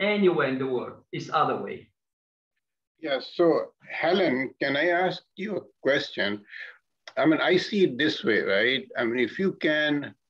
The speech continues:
Speaker 2: take care of yourself, and he sees you as an example that you,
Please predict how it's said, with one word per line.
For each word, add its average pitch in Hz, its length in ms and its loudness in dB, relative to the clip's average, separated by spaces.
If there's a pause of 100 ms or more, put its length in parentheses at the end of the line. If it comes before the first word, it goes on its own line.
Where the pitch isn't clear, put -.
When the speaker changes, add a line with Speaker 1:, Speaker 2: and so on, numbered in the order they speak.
(120)
Speaker 2:
take 151 260 -2
care 135 200 2
of 113 100 -2
yourself, 120 640 0 (1080)
and 104 140 0
he 107 140 -2
sees 139 720 -2
you 131 160 2
as 127 100 2
an 113 120 2
example 104 720 -2
that 113 220 -2
you, 104 260 -2